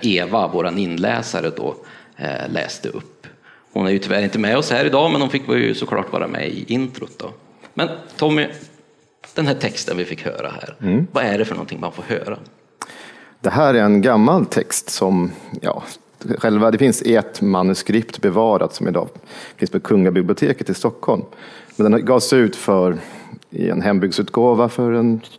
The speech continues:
Speaker 2: trettio år sedan. Och den heter då Småländska antikviteter av en som heter Petter Rudbeck.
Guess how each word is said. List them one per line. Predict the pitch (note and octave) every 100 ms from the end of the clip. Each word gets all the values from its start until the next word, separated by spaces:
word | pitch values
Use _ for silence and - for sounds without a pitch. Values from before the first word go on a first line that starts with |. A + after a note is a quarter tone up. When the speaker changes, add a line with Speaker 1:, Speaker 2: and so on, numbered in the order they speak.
| _ _
Speaker 2:
trettio | - C3 - C#3
år | D3 E3
sedan. | - D#3+ G#3+ - - - -
Och | -
den | F2+ G#2 G2+ -
heter | G#2+ F#2 F#2+ F#2 -
då | F2+
Småländska | - A#2+ G#2 F#2 F#2 - F#2+
antikviteter | E2+ - A#2+ - D3+ - G2+ D#2+
av | - F2
en | -
som | F#2
heter | -
Petter | - F2 -
Rudbeck. | F2 A#2 E2 D#2+ D3 - -